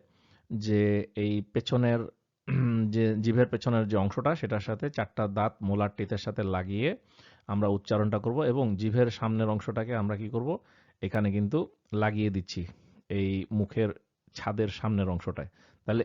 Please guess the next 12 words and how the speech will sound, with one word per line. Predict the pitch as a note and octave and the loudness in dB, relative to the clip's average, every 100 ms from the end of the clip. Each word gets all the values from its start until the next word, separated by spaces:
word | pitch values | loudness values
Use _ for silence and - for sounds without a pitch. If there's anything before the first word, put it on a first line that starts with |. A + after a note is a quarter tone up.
| - | 2
এইটার | B2+ B2 C3 | 0 2 0
কারণে | B2+ A#2 A#2 A2+ | 0 0 0 -2
কিন্তু | A2+ G#2 - | -2 -4 -4
এখানে | E3+ F#2 G2 G#2+ | -4 -6 -4 -2
আবার | G2 G2 C3 - | -2 0 -2 -2
ইতবাকের | A#2 - A2 A2+ - A2+ | -6 -4 -2 -2 -2 -6
চরিত্রটা | - G2+ G2+ F#2+ A2+ | -2 -4 -4 -4 -2
আসছে। | F#2+ - - G2 _ _ - - - _ | -4 -6 -12 -14 _ _ -20 -20 -20 _
তাহলে | - A2+ B2+ D#3+ - _ _ | -2 2 4 2 -4 _ _
আবার | G#2+ A2+ A2+ | -2 2 4
বলছি, | A2+ A2 E3 E3+ - B2+ | 2 -2 -4 -4 -6 -6
জিভের | A2 A#2 B2 C#3 | -2 0 2 2